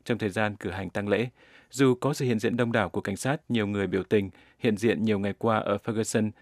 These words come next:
đã tôn trọng lời kêu gọi của cha của Brown. Thiếu niên mười tám tuổi này chỉ còn vài ngày là nhập học thì bị cảnh sát bắn chết. Syria tuyên bố sẵn sàng hợp tác với cộng đồng quốc tế, kể cả với Mỹ và Anh,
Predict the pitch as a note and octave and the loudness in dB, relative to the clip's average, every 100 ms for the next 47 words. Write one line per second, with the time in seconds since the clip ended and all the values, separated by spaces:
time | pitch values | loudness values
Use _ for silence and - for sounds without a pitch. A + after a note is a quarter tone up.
0 | _ - A2+ C3 A2+ A#2+ F2+ G#2 G#2 G#2+ | _ 0 2 2 0 0 2 0 0 2
1 | G#2 F#2+ - G2+ F#2 A2 G#2 G2 F#2 F2 | 2 2 0 -2 -2 -4 -4 -4 -8 -4
2 | G#2+ G2+ F#2 _ _ _ _ _ - C#3+ | -2 -2 -6 _ _ _ _ _ -2 0
3 | D3 C#3 B2 G2 G#2+ B2+ C3 G2 G2+ - | 2 2 2 2 0 2 2 2 -2 -2
4 | G#2 G#2 G2+ G2+ G#2 F#2+ _ _ _ _ | -2 0 2 0 -2 -4 _ _ _ _
5 | - A2 G2+ G2+ G#2+ G2 - - A#2 G#2 | -4 0 0 0 -2 -4 -4 -8 -2 0
6 | G2 - G2 F2+ A#2+ B2+ - G2+ G#2+ C3 | 0 -2 -6 -4 -4 -4 -4 -6 -4 -6
7 | C3 _ _ _ _ _ _ _ _ _ | -6 _ _ _ _ _ _ _ _ _
8 | _ _ _ _ - - D#3 D#3 D3+ D#3 | _ _ _ _ -4 4 6 6 4 2
9 | C#3 B2 B2 - C#3+ C#3 G#2+ G#2 C#3 E3 | 6 6 6 2 0 0 0 0 0 0
10 | A2+ A#2 B2 A#2 G2+ F#2 C3 - A2 C3 | 2 2 4 2 2 2 0 4 4 4
11 | - - - A#2+ - G#2+ F2 F#2+ G#2+ B2 | -2 -6 2 4 6 4 4 2 4 4
12 | B2+ G#2 A2+ | 4 2 2